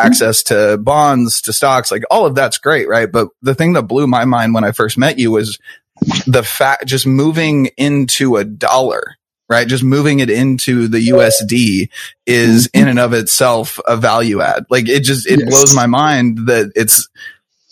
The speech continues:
Speaker 1: it's that straightforward, right? Like, just moving ten dollars or not ten dollars. What, it, lira? Is that what you said? It, the
Speaker 2: N-, naira, naira. Yeah. So
Speaker 1: Naira, naira.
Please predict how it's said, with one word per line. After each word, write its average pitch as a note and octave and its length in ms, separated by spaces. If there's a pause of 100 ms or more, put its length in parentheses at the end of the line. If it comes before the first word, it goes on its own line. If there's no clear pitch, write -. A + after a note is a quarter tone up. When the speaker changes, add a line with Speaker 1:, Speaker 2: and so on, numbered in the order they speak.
(520)
Speaker 1:
it's B2+ 180
that B2+ 340
straightforward, C3 920
right? A#2 200
Like, A#2 140
just B2+ 200
moving B2+ 340
ten B2+ 220
dollars A#2+ 580
or B2+ 160
not B2 240
ten A#2+ 180
dollars. A2+ 540
What, D3 200
it, B2 160
lira? B2 440
Is C3 140
that B2 80
what B2 100
you C#3+ 80
said? C#3+ 160
It, C#3+ 280
the B2 260
Speaker 2:
N-, D#3+ 360
naira, D3+ 580
naira. C3 680
Yeah. D#3 180
So D3+ 80
Speaker 1:
Naira, D#3 520
naira. B2 500